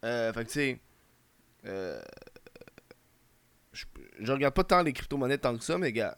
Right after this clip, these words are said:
j'ai, j'ai fait ça. That's, j'ai cinq cent quatre-vingt-douze Dogecoin, c'est quand même très drôle. <laughs> Je pense pas investir le plus, là, j'ai comme un peu arrêté d'investir, j'ai un peu, j'ai vraiment arrêté d'investir en crypto-monnaie, tu vois, là. Là, j'ai vingt-cinq piastres que je peux trade.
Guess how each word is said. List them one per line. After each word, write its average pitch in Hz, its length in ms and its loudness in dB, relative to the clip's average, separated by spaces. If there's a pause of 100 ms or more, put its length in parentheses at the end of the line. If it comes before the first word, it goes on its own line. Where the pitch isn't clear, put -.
j'ai, 107 140 -12 (520)
j'ai 110 140 -4
fait 117 160 -2
ça. 160 320 4 (680)
That's, 123 240 2
j'ai 139 160 2
cinq 180 260 4
cent 196 200 4
quatre-vingt-douze 147 800 0
Dogecoin, 127 680 0
c'est - 80 -20
quand 123 80 -6
même 127 80 -4
très 120 160 -6
drôle. 107 160 -10 (340)
<laughs> - 60 -2 (520)
Je - 100 -12
pense 156 120 2
pas 190 100 4
investir 180 280 4
le 165 80 2
plus, 202 180 -2
là, 240 60 -2
j'ai 180 100 -2
comme 180 240 0
un 165 80 4
peu 190 120 10
arrêté 185 280 10
d'investir, 170 500 4
j'ai 151 100 4
un 151 40 4
peu, 190 160 4 (200)
j'ai 131 100 -6
vraiment 156 160 6
arrêté 160 480 6
d'investir 143 400 2
en 143 60 0
crypto-monnaie, 139 400 -2
tu - 100 -8
vois, 147 100 4
là. 151 120 4 (500)
Là, 147 140 0
j'ai 143 100 0
vingt-cinq 139 320 0
piastres 147 260 2
que 147 120 -6
je - 80 -8
peux 131 100 -10
trade. 139 480 -4